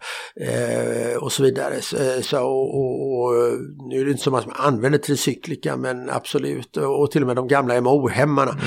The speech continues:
Speaker 1: Ett väldigt, eh, underskattat preparat tror jag det som heter tranylcypromin, Parnate, som då, mm, eh, initierade psykiatrer, eh, vet att det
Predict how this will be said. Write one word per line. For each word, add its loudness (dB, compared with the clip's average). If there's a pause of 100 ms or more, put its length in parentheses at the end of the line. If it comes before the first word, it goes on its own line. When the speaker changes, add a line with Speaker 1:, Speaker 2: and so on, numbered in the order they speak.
(220)
Speaker 1:
Ett -4
väldigt, 4 (300)
eh, -4
underskattat 0
preparat 0
tror 0
jag 0
det 0
som -2
heter -8
tranylcypromin, 2 (380)
Parnate, 4 (840)
som 0
då, 6
mm, -6
eh, 0
initierade 4
psykiatrer, 2
eh, 0
vet 0
att -2
det 2